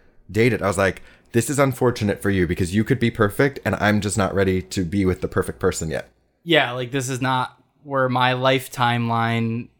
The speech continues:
Speaker 2: was supposed to be at this point.
Speaker 1: Yeah, I was just like, 'cause, you know, I grew up in a suburban town, and I just, like, so many of my friends at this point had already married and had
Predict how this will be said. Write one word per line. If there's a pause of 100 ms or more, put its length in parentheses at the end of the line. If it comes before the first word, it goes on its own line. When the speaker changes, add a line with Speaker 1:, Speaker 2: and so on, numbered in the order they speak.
(160)
Speaker 2:
was
supposed
to
be
at
this
point.
Speaker 1:
Yeah,
I
was
just
like,
'cause,
you
know,
I
grew
up
in
a
suburban
town,
and
I
just,
like,
so
many
of
my
friends
at
this
point
had
already
married
and
had